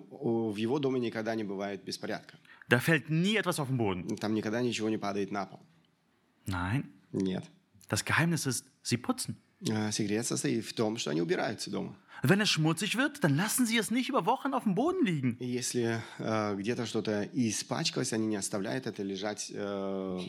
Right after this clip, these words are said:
Speaker 1: неделями на полу.
Speaker 2: Sie räumen auf.
Speaker 1: Они убираются.
Speaker 2: Immer und immer wieder.
Speaker 1: Снова и снова.
Speaker 2: Und so muss auch eure Ehe sein.
Speaker 1: Так должно быть и в вашем браке.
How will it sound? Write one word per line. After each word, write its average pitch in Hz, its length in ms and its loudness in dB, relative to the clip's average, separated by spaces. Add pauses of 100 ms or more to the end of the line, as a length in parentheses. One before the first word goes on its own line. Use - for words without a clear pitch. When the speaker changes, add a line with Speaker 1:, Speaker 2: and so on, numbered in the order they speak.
Speaker 1:
неделями 104 580 0 (100)
на 92 360 0
полу. 113 320 -2 (220)
Speaker 2:
Sie 165 120 4
räumen 160 280 2
auf. 226 220 0 (280)
Speaker 1:
Они - 220 -2
убираются. 165 480 -2 (100)
Speaker 2:
Immer 208 340 4
und 165 140 0
immer 208 180 -2
wieder. 180 280 0
Speaker 1:
Снова 135 380 2
и 143 60 2
снова. 101 360 -4 (440)
Speaker 2:
Und 143 140 2
so 175 160 4
muss 160 240 0
auch 139 100 -2
eure 127 240 2
Ehe 135 220 2
sein. 104 300 0 (180)
Speaker 1:
Так - 320 -2
должно 110 300 4
быть 104 140 0
и 107 40 -2
в 92 40 0
вашем 98 240 0
браке. 95 360 -4